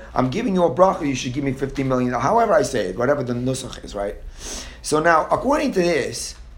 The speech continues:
according to this, is that, is that before I, before I, um, before I was in my regular job, whatever it was,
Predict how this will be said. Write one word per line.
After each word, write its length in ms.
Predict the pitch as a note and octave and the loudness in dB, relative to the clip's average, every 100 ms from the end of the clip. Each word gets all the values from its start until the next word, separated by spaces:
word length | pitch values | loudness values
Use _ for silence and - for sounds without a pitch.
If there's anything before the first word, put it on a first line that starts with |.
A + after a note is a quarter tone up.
| - - - | -20 -10 -2
according 400 | D3+ A#3+ C4 B3 | 2 4 4 6
to 100 | G#3+ | 4
this, 340 | F#3+ D3+ C#3 | 6 4 2
is 200 | - D3 | 0 2
that, 320 | B2+ C3+ - D3 | 4 4 4 -2
is 120 | C3+ | 4
that 200 | C3+ C3 | 4 4
before 460 | C#3 A3+ C#4+ B3+ | -2 2 4 6
I, 340 | D#3 C#3 C3+ - - - - | 4 4 0 -4 -16 -18 -6
before 460 | D#3 D3+ A3 B3 B3 | -4 0 4 4 4
I, 340 | G3 D#3 D3 | 4 4 6
um, 480 | C#3+ C3+ B2+ B2 B2+ - - | 8 8 6 2 -10 -14 -2
before 380 | C3+ C3+ A3+ A3+ | -2 0 4 6
I 80 | E3+ | 6
was 180 | D3 C#3+ | 4 -2
in 100 | D#3 | 2
my 160 | C3+ | 2
regular 520 | B2+ D#3+ F#3 E3 D3+ | 2 0 0 2 2
job, 360 | A#2+ D3+ C#3+ A2 | 4 4 4 4
whatever 300 | A2 B2+ A#2+ | 2 0 0
it 80 | G#2+ | -2
was, 460 | G2+ - - - | -4 -6 -10 -12